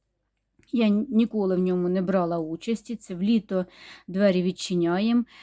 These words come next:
Організувала Марійка з каналу В'язальне асорт-, асорті. Я внизу під відео, м, залишу обов'язково посилання. Хто не знає, нажимаєте,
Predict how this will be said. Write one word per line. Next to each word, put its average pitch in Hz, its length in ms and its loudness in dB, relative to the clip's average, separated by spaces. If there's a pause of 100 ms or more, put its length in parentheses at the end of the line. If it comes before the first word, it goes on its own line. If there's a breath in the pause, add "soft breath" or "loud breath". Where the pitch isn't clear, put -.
(300 loud breath)
Організувала 202 760 2
Марійка 196 640 2
з - 80 -8
каналу 262 380 2
В'язальне 233 560 2
асорт-, 226 500 -6
асорті. 220 540 -4 (340 loud breath)
Я 220 260 2
внизу 220 460 4
під 175 240 -8
відео, 196 500 0 (220)
м, 294 280 -6
залишу 208 520 -2
обов'язково 190 840 0
посилання. 170 840 0 (560 loud breath)
Хто 269 300 -2
не 277 160 8
знає, 185 400 0
нажимаєте, 196 880 0